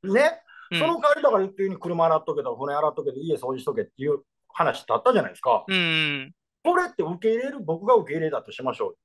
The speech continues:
Speaker 1: う。
Speaker 2: はいはい。
Speaker 1: 僕からしたら何、何がありますかっていう話ですよ。
Speaker 2: 確かにね。
Speaker 1: ほんなら、ただ単にその子の成長とか、自分が教えてあげることの喜びってことですよ。
Speaker 2: はいはいはいはいは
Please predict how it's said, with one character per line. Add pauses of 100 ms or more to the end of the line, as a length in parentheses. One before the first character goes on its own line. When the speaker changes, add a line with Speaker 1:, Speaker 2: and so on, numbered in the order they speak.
(200)
Speaker 1:
う。
Speaker 2:
は
い
は
い。
Speaker 1:
僕
か
ら
し
た
ら
何、
何
が
あ
り
ま
す
か
っ (140)
て
い
う
話
で
す
よ。 (420)
Speaker 2:
確
か
に
ね。
Speaker 1:
ほ
ん
な
ら、 (420)
た
だ
単
に
そ
の
子
の
成
長
と
か、
自
分
が (100)
教
え
て
あ
げ
る
こ
と
の
喜
び
っ
て
こ
と
で
す
よ。 (160)
Speaker 2:
は
い
は
い
は
い
は
い
は